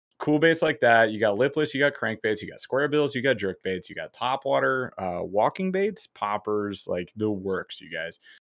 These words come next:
And, uh, I've showed this frog before. I don't even know where this one's from. Still don't know. Could be, like, an Ozark or something. But that would be an example of, like, a micro frog that I could throw on this B F S, and probably will. It's gonna make its way back into my tackle box. So I'm pretty stoked about that.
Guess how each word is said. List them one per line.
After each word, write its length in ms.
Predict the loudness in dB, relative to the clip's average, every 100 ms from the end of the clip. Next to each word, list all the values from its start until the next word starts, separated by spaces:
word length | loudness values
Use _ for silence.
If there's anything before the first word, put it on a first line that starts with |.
| _ -2
And, 280 | 2 4 6
uh, 360 | 6 6 4 0
I've 140 | -2
showed 280 | 2 2 2
this 180 | -2 -2
frog 320 | -6 -6 -8
before. 360 | -16 -10 -10 -4
I 60 | 0
don't 80 |
even 140 | 0 0
know 100 | -4
where 260 | -6 -8
this 200 | -8 -8
one's 180 | -10 -10
from. 260 | -8 -8 -8
Still 260 | -8 -8
don't 120 | -6 -6
know. 220 | -6 -6 _ -8
Could 120 | -4
be, 60 | -2
like, 140 | -4
an 140 | -8 -12
Ozark 480 | -12 -10 -8 -8 -8
or 60 | -10
something. 380 | -10 -8 -8 -10 _ _ _ _ 0
But 80 |
that 120 | 6 6
would 120 | 6
be 100 | 4
an 60 |
example 460 | 2 0 -2 -2 -4
of, 100 | -6
like, 160 | -8 -8
a 60 |
micro 420 | -10 -12 -10 -10
frog 380 | -6 -4 -4 -4
that 100 | -8
I 80 | -8
could 180 | -10 -14
throw 200 | -12 -12
on 100 | -14
this 140 | -16
B 120 | -12 -12
F 120 | -12 -16
S, 140 | -16 -8
and 80 | 2
probably 240 | 4 4
will. 280 | 2 2 -2 _ -14
It's 100 | -6
gonna 140 | -4
make 200 | 0 0
its 120 | -2
way 160 | -2 -4
back 220 | -2 -4
into 100 | -6
my 120 | -10 -10
tackle 280 | -10 -12
box. 400 | -14 -18 -18 -20 _ _
So 160 | -18 -18
I'm 140 | -18 _ -6
pretty 140 | -4
stoked 260 | -4 -12 _
about 160 | -18
that. 160 | -16